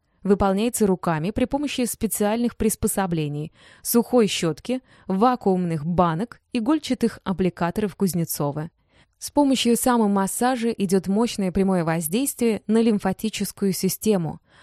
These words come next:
Отгоняются излишки жидкости и залежи мусора. То, что мы написали выше,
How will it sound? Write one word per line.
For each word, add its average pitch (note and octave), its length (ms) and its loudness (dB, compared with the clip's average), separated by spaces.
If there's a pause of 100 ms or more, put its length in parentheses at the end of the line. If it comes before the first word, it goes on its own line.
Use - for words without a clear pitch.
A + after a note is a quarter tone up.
(200)
Отгоняются F3+ 720 0
излишки F#3+ 720 0
жидкости F3+ 720 -4 (280)
и G#3+ 120 0
залежи F3 680 0 (180)
мусора. E3 640 -2 (1300)
То, D#4+ 140 4
что - 180 0
мы B3 120 4
написали G3+ 500 0
выше, E3 480 -4